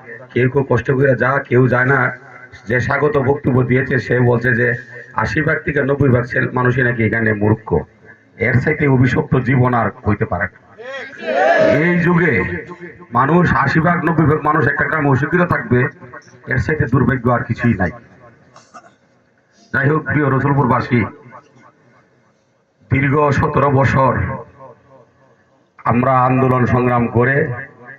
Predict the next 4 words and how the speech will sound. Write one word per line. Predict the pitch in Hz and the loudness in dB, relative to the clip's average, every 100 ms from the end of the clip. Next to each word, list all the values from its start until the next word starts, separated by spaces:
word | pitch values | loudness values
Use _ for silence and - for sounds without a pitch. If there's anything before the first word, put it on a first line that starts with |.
| _ | _
ফ্যাসিস্ট | - 113 131 120 - | -2 0 0 -2 -4
শেখ | 127 127 123 | -4 -2 -2
হাসিনাকে | 120 123 113 117 117 123 - - - - - - _ 127 | -2 0 0 2 0 -2 -12 -18 -18 -20 -20 -20 _ -4
উৎখাত | - 127 | -2 -2